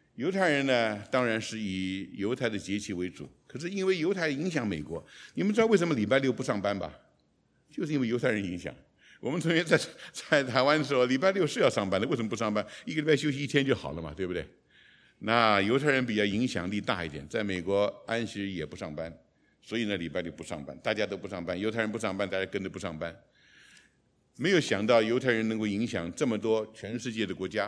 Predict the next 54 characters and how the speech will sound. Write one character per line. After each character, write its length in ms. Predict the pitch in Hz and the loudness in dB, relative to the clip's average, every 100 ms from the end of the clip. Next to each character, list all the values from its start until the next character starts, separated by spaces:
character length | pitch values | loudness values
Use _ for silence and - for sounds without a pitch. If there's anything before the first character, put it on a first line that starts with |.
| 107 - | -4 -18
啊！ 60 | 85 | -14
现 180 | - 127 | -8 -8
在 80 | |
很 220 | 120 95 95 | -6 -8 -6
多 200 | 151 139 | -6 -4
国 140 | 113 | -6
家 220 | 117 113 | -4 -4
都 260 | 110 214 214 | -4 -4 -4
是 280 | - 123 87 - - - - | -4 -6 -6 -12 -20 -20 -10
一 120 | 143 | -8
个 120 | 131 | -6
礼 120 | 101 | -6
拜 140 | 95 110 | -4 -4
五 180 | 90 82 | -4 -8
天 220 | 110 117 | -8 -6
上 180 | 113 90 | -6 -6
班， 200 | 95 95 _ | -8 -10 _
那 160 | 190 170 | -6 -4
礼 100 | 120 | -2
拜 160 | 220 | -4
天 180 | 175 185 | -4 -6
当 160 | 185 175 | -4 -2
然 160 | 127 | -2
不 80 | 120 | -4
上 200 | 131 113 | -4 -4
班， 200 | 107 107 | -4 -4
因 80 | 127 | -4
为 120 | 123 | -6
是 100 | 110 | -8
基 140 | 131 151 | -12 -12
督 100 | 190 | -12
徒 160 | 110 | -14
的 60 | 92 | -14
影 160 | 82 | -16
响， 120 | 78 - | -18 -20
是 120 | - 117 | -12 -8
吧？ 160 | 90 - _ _ _ _ | -8 -10 _ _ _ _
基 160 | - 156 | -10 -8
督 100 | 131 | -6
徒 160 | 135 | -6
主 220 | 104 101 | -4 -4
日 120 | 104 104 | 0 0
嘛， 160 | 85 - _ _ _ _ _ _ _ | -2 -8 _ _ _ _ _ _ _
主 160 | 113 127 | -6 -2
日 220 | 160 147 | 0 0
就 160 | 123 131 | 0 -4
去 180 | 123 | -4
敬 300 | 110 - 123 | -6 -4 -2
拜， 220 | 110 107 95 | 0 0 -2
去 160 | - | -6
做 180 | 107 110 | -6 -6
礼 140 | 85 | -4
拜 160 | 82 101 | -2 -2
啊， 340 | - - - | -4 -20 -20